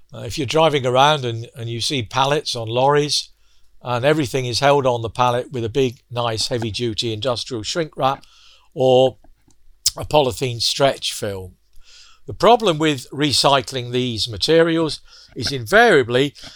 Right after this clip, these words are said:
they've got a paper label on. We've tried persuading industry, <laughs> well, I've tried persuading industry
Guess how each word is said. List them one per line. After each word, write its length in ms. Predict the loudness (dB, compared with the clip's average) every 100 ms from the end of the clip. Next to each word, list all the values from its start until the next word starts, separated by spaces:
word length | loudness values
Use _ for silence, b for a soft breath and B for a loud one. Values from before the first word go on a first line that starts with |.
| B -6
they've 100 | -2
got 120 | -2
a 60 |
paper 340 | 0 0 0 0
label 360 | 0 0 -2
on. 260 | -6 -8 -14 _ _ -20 -20 -20 -8
We've 200 | -6 -4
tried 420 | 2 4 4 0 -12 _ -8
persuading 520 | -2 2 2 2 -4
industry, 580 | -4 -2 0 0 -2 -4
<laughs> 60 | -8
well, 160 | -6 -2
I've 180 | -2 -2
tried 340 | -4 -2 -4
persuading 500 | -6 -2 0 0 -4
industry 500 | -8 -6 -4 -4 -6